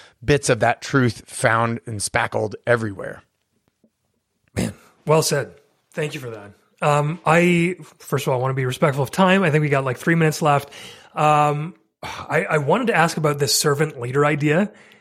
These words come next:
Speaker 2: I wanna make sure we drop in where guys can find you. Um, but I, there's, like, this idea that guys resist sacrifice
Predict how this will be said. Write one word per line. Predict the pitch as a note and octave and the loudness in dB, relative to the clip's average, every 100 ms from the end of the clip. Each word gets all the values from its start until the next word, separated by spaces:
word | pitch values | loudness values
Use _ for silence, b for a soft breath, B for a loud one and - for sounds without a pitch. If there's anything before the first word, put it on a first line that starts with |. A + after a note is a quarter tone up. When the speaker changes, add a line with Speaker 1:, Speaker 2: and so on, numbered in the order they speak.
| b b | b b
Speaker 2:
I | D3 | 4
wanna | D3 D#3+ | 4 4
make | D3+ | 2
sure | - | 0
we | D3+ D3 | 0 -2
drop | C#3 D3 C#3+ C3 | -2 0 2 2
in | C#3 C3 | 0 2
where | C3 | 2
guys | B2 B2 | 2 0
can | B2+ | -2
find | - A#2+ A#2+ | -4 -4 -4
you. | A2 B2+ | -6 -4
Um, | C#3+ C3 B2+ A#2 B B B - | 0 2 0 -6 B B B 0
but | D3 F3+ | 0 0
I, | F3+ | -4
there's, | F3 D3+ - | -2 -2 0
like, | G3 E3 | 0 0
this | D#3+ - | -2 0
idea | D#3+ D3+ D#3+ | 0 0 0
that | D#3 | 0
guys | D#3 F3 D3+ | 2 2 2
resist | D#3+ A#2+ C#3+ E3+ - - B B B B _ _ | -2 2 2 2 -2 -8 B B B B _ _
sacrifice | - - C3 - - F#3 G3 - | 0 2 2 0 2 2 2 -2